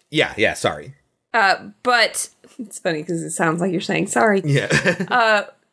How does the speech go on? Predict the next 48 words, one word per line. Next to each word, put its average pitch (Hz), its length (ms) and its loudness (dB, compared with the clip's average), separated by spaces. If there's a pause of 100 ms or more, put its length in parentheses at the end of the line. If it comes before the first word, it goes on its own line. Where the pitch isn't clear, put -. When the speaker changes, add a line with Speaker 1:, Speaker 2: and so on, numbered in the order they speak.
(320)
Speaker 2:
but - 240 0
what 269 240 2
I 277 160 4
didn't 294 340 0
like, 208 540 2 (960)
at 233 220 0
some 339 380 0
point 240 440 0
he 226 260 -4
loses, 214 680 -2
I 196 100 0
guess 202 200 0
that's 185 240 -4
when, 185 500 -2 (460)
he 202 200 -2
loses 226 540 2
his 190 160 -6
helmet. 135 480 -8 (160)
Speaker 1:
In 139 180 2
the 123 80 0
fight 113 300 0
with 110 120 -8
the - 80 -12
Frenchman, 85 580 -12
I 76 120 -18
think. 71 400 -20 (300)
Speaker 2:
Yeah. 165 100 -14
Speaker 1:
Or 143 200 4
in 139 80 2
the 135 60 -4
fight 135 200 0
with 123 100 -6
her 123 80 -4
brother. 107 340 0 (120)
Yeah, 185 200 0 (100)
he 208 100 2
comes 202 240 0
by 160 200 2
on 147 60 4
a 123 60 2
horse 147 320 2
and 107 240 -4
knocks 117 320 2
the 123 80 0
helmet 104 320 -2
off 92 220 -2
of 95 100 -14
him. - 240 -20